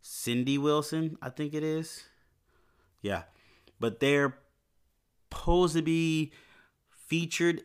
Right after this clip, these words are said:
in season two of Titans, which I'm still watching, guys. Yes, I know I'm terrible on those. I'm terrible on getting the reviews out of that show, but I've been busy, so it's hard to get reviews out and watch it, but I'm working on it. I'm gonna do better.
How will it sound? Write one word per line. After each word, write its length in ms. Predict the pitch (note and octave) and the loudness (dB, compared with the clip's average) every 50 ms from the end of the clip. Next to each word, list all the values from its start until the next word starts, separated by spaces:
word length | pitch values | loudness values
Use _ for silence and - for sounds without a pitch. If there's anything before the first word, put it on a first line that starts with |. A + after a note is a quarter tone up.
| _ | _
in 580 | - D3+ D3+ D3 D3 C#3+ C#3 C#3 C3+ C3+ C3 A#2+ - - - _ - - _ _ _ _ _ _ - | 0 2 4 4 4 4 4 4 4 2 2 0 -4 -16 -20 _ -20 -20 _ _ _ _ _ _ -12
season 460 | - - D#3+ D#3 D3 C#3 C#3+ C3+ B2+ | -2 2 2 2 4 4 2 2 2
two 500 | B2+ - - - D3 C#3 C#3 C#3 C#3 - - | 0 0 2 4 4 4 4 4 2 0 -2
of 180 | A2 A#2 A2 | -4 -4 -4
Titans, 720 | - - - A2+ B2 G#2+ B2 C3+ C3+ C3 B2+ B2+ - - - _ - - - - - _ _ | -2 0 0 2 2 2 0 0 0 0 0 -2 -6 -12 -20 _ -20 -20 -20 -20 -20 _ _
which 140 | G#2+ G#2 A2 | -6 -4 -4
I'm 100 | G2 F#2+ | -4 -4
still 300 | - - C3 C3 B2+ B2 | -2 0 2 2 4 4
watching, 380 | B2 A#2+ A#2 A2 - A#2 G#2+ | 4 4 4 4 2 -2 0
guys. 300 | G#2+ G#2+ A2+ A2 G2+ G2+ | 2 2 2 0 0 -2
Yes, 320 | G2+ G2+ F#2+ - - - - - | -4 -6 -6 -10 -14 -18 -12 -10
I 100 | A2 A2+ | -8 -6
know 200 | A2+ A2 A2 G#2 | -6 -6 -6 -6
I'm 280 | G#2+ A2 A2 G#2+ G#2 - _ _ _ _ | -6 -6 -8 -10 -12 -16 _ _ _ _
terrible 380 | - B2+ A#2+ A#2+ A#2 G#2+ A2+ | -4 -2 0 0 0 0 -2
on 160 | A2 A2+ A2 G#2 | -2 -2 -4 -4
those. 340 | G#2 G2+ G#2 A2 A2 - _ - - - - - - - _ _ _ - | -4 -6 -6 -8 -10 -16 _ -20 -20 -20 -20 -20 -20 -20 _ _ _ -10
I'm 260 | F2 F#2 G2 G2 F#2 | -8 -6 -6 -8 -6
terrible 360 | - A#2 A2 A2 G#2 G#2 G#2+ | -4 -2 0 0 0 0 -2
on 200 | G#2+ G#2 G#2 G2 | -2 -2 -4 -4
getting 460 | G#2 A2 G2+ F2+ G2+ G2 G2 F#2+ F#2+ - _ _ _ | -4 -4 -4 -4 -6 -8 -8 -10 -12 -16 _ _ _
the 100 | - G#2 | -6 -4
reviews 420 | G#2 G2+ F#2+ G#2+ A2+ A2 G#2+ G2 G#2+ | -4 -4 -2 0 0 0 0 2 2
out 180 | G#2 G#2 G2 | 2 2 2
of 80 | G2 F#2+ | 0 -2
that 160 | F#2+ F#2 F#2+ | -2 -4 -6
show, 280 | - - G#2+ G#2 G#2 G2 | -6 -4 -4 -2 -2 -2
but 140 | F#2 A#2+ | -2 0
I've 80 | B2+ C#3+ | 0 0
been 140 | D3+ D3 C3+ | 0 0 2
busy, 280 | C#3 D3 C3 F#2+ E2+ | 2 0 0 0 -6
so 160 | E2+ - A#2 A2 | -8 -4 -4 -4
it's 100 | G#2+ - | -2 2
hard 260 | B2+ B2+ B2 A2+ G#2+ | 2 2 2 2 0
to 80 | A2 | -4
get 260 | G#2+ A2+ A#2+ A#2+ A2 G2 | -4 -4 -6 -6 -4 -2
reviews 380 | A#2+ A2+ A2+ B2 B2 A#2+ A2 | -2 -2 0 0 0 2 2
out 180 | A#2+ G#2 D2+ D#2 | 0 0 0 0
and 180 | A#2 A2+ G#2 | -2 -2 0
watch 240 | G2+ G2 G2 - - | 0 0 -2 -2 -6
it, 40 | A2+ | -6
but 140 | A2 B2 A#2+ | -2 0 0
I'm 120 | B2 C3 | 2 4
working 260 | C3+ C3+ B2+ - G#2 | 2 2 2 0 -6
on 120 | G2 F2+ D#2+ | -6 -6 -8
it. 60 | - _ - - - - _ _ - | -12 _ -20 -20 -20 -20 _ _ -6
I'm 100 | G#2 G#2 | -2 -2
gonna 180 | A#2+ A#2 A2 | 0 0 0
do 80 | G#2 G#2+ | -2 -4
better. 260 | G2+ D2+ A1+ - | -6 -6 -10 -10